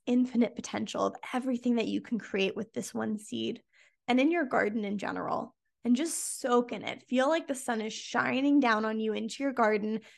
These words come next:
basking you in this energy of potential and new beginnings. Take one more deep breath in here, and you can come back into the room and open your eyes. If you want to stay in this energy for a little while longer, you are more than welcome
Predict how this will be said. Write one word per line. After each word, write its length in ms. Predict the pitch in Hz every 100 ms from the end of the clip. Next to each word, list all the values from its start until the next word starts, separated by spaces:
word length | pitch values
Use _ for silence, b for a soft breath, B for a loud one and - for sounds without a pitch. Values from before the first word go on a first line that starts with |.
| B _ 247
basking 580 | 240 240 - - 254
you 300 | 233 214 208 -
in 320 | 220 214 220 208
this 220 | 202 -
energy 480 | 208 196 202 - 226
of 160 | - -
potential 580 | - - 202 202 - -
and 180 | 202
new 120 | 196 185
beginnings. 720 | 240 - - - - - - _ _ _ _ _ _ _ _ _ _ _ _ _ _ -
Take 160 | 233 214
one 140 | 214
more 160 | 214 208
deep 320 | 202 247 294
breath 200 | 285 277
in 140 | 226
here, 380 | 220 226 233 233
and 180 | 233 233
you 60 | 233
can 100 | 226
come 260 | - 233
back 260 | 226 233 240
into 160 | 240 -
the 100 | 226
room 180 | 220
and 140 | 214 214
open 220 | 202 220
your 120 | 220
eyes. 560 | 220 226 226 226 - - _ B B B B B
If 80 | 262
you 100 | 247
want 160 | 240
to 60 | 277
stay 400 | - - 226 226
in 120 | 240
this 120 | 226 220
energy 380 | 220 220 240
for 140 | 214 226
a 60 |
little 200 | 220 220
while 300 | 214 214 214
longer, 320 | 208 202 214 226
you 240 | 196 226
are 100 | 214
more 320 | 208 208 220
than 160 | 254 240
welcome 360 | 208 202 220